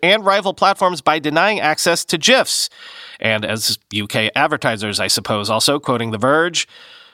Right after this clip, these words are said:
"The tie-up between Facebook and Giphy has already removed a potential challenger in the display advertising market," the chair of the independent inquiry group,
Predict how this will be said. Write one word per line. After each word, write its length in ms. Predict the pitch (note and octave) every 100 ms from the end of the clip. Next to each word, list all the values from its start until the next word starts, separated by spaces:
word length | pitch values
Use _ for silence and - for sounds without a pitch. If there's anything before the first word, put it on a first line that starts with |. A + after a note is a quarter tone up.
| -
"The 140 | E3
tie-up 480 | - - A3 C4 A#3+
between 400 | G3+ G3 G#3+ G#3
Facebook 460 | - G3 G3+ G3+ -
and 240 | F3 F3+
Giphy 420 | F3 F3+ F#3+ F3 -
has 340 | - E3+ D3+
already 280 | - G3 B3
removed 360 | G#3+ F3+ F3+ D#3+
a 100 | D3
potential 420 | D3+ G3 G#3 G3
challenger 480 | - F#3+ F#3 E3 E3
in 240 | E3+ G3
the 80 | F#3+
display 420 | D#3+ - F3+ F3+
advertising 580 | D3+ F#3 G3+ F#3 E3 D#3+
market," 420 | D3+ C#3+ A#2+ - -
the 200 | A2 G#2+
chair 340 | - C3+ B2
of 180 | A#2+ A2+
the 140 | A2+
independent 480 | B2+ B2 - C3 A#2+ -
inquiry 340 | C3+ C#3 B2+
group, 300 | A2 B2+ A#2